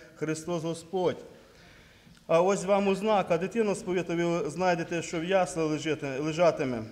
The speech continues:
І ось раптом з'явилася з ангелом сила велика небесного війська, що Бога хвалила і казала: слава Богу на висоті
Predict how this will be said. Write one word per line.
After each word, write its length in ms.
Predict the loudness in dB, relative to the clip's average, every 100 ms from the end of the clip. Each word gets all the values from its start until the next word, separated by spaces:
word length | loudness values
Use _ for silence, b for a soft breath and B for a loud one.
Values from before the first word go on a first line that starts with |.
| -6
І 60 |
ось 320 | -4 -4 -4 -2
раптом 580 | 2 2 2 -2 -2 -6 -10
з'явилася 680 | -6 -2 0 0 2 0 0 -2 -12 -20 -20 -20 -6
з 20 |
ангелом 420 | -2 0 0 -2
сила 320 | -2 -2 0
велика 460 | 0 0 0 0 0
небесного 680 | 0 2 2 2 -2 -2 -2
війська, 580 | -4 -6 0 0 0 B B B B -16
що 260 | -6 -4
Бога 380 | -2 0 2 2
хвалила 520 | 2 0 4 4 4
і 100 | 0
казала: 540 | -2 0 2 4 4 2 B B B B -18
слава 520 | -8 0 4 4 4
Богу 320 | 2 0 0
на 140 | 0 0
висоті 640 | -2 -6 -10 -6 -4